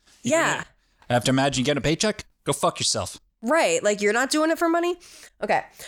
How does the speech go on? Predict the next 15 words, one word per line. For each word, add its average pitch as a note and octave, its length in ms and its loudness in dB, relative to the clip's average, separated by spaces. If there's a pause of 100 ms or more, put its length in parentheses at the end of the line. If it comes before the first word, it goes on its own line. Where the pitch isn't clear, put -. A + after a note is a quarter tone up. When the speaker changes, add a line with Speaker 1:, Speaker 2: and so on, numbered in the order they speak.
(180)
Speaker 2:
So C4 240 0
after D4 320 0
serving D#4 400 0
twenty-six D#4 540 0
months A3 260 0
at A#3 100 0
the G#3+ 80 2
Federal A3 360 2
Correctional G3+ 520 0
Speaker 1:
Jesus. A#2+ 460 0
Speaker 2:
Institute, - 580 -2
um, F3+ 500 0 (1040)
in A3+ 180 0
Anthony, G#3+ 400 0
Texas, F#3 600 -2